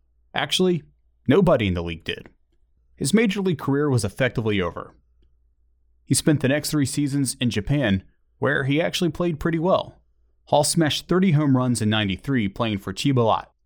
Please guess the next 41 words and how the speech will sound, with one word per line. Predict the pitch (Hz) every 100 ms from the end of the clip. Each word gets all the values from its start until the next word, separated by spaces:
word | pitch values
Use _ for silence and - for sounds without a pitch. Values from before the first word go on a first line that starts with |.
| _ _ _ _ _
But | 135 117
even | 139 131 139
then, | 113 127 147 - -
his | 123
power | - 151 185 165
decreased | 135 - 139 127
over | 127 110
the | 101
next | 104 95 -
two | 104
seasons, | 95 113 101 - - - - _ _ _ _
and | 127
his | 107
big | - 180 170
league | 170
comeback | - 143 120 104
attempt | 107 - 113 -
with | -
San | 135 135
Francisco | - 110 - 123 - 131 120
in | 107 98
ninety-six | 117 107 101 139 139 - - _ _ -
was | 107
short-lived. | - 135 107 101 76 - - _ _ _ _ _ _
He | - 185
played | 175 185 156
just | 147 -
twenty-five | - 143 147 147 135 107
games | 92 107 110
that | 127 131
year | 139 147 143 _ -
and | 123
left | 151
the | 143
team | - 139 135
after | 113 117
refusing | 98 - 113 110 101
a |
pinch | 85 113 98
hitting | 110 95 85
role. | 80 -